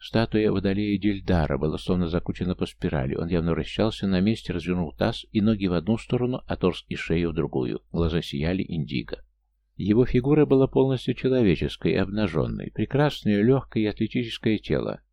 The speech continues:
В одной руке застыл развивающийся хлыст ветра, а в другой, выгнутой в движении, он держал меч Эри, что значило сложно закрученный, вращающийся многоярусный цветок. Не спрашивайте, почему.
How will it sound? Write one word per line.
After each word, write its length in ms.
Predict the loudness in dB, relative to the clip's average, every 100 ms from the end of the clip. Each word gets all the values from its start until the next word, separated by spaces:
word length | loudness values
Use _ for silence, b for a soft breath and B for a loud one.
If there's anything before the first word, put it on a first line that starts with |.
| _ _ _
В 100 | 0
одной 340 | 0 2 2 2
руке 280 | 2 2
застыл 400 | 0 0 0 2
развивающийся 640 | 2 0 0 0 0 0 0
хлыст 360 | 0 0 0 -2
ветра, 400 | -2 0 -2 -2
а 120 | -2
в 60 | -2
другой, 280 | 0 2 4
выгнутой 440 | 2 0 0 0
в 20 |
движении, 500 | 2 0 2 0 2
он 80 | 2
держал 380 | 0 0 -2 0
меч 240 | -2 -4 -2
Эри, 440 | 0 2 2 2
что 240 | -4 -4
значило 400 | 0 0 0 -2
сложно 380 | -2 0 0 0
закрученный, 600 | -2 -2 0 0 2 2
вращающийся 720 | 2 0 0 0 0 -2 -4
многоярусный 800 | 0 0 0 2 2 2 0 -2
цветок. 500 | -2 -4 -2 -4 -6 _ -4
Не 100 | -4
спрашивайте, 560 | -2 -2 -2 -2 -2
почему. 540 | -4 -6 -8 -10 -12